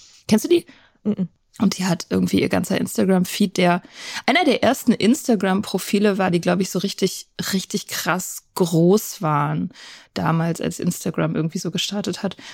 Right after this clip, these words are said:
Speaker 1: Und die hat halt ohne Ende so lustige Wein- und Cocktail-Memes irgendwie mit Frauen, die aber halt mega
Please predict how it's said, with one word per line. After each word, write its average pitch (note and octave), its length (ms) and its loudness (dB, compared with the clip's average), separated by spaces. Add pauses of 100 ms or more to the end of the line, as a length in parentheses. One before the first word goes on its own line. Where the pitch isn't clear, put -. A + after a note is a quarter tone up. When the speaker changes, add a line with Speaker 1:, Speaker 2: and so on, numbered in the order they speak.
(140)
Speaker 1:
Und F3+ 100 2
die F#3+ 80 2
hat F3+ 140 2
halt F3 200 0
ohne F#3 300 4
Ende F#3 320 4
so E3+ 420 2
lustige E3+ 880 0 (1080)
Wein- F#3 920 2 (260)
und F3 320 0
Cocktail-Memes A#3+ 1400 4
irgendwie A#3 500 4
mit F#3 160 2
Frauen, G3+ 500 2 (460)
die - 160 4
aber F#3 460 4
halt - 380 -2
mega F3 760 4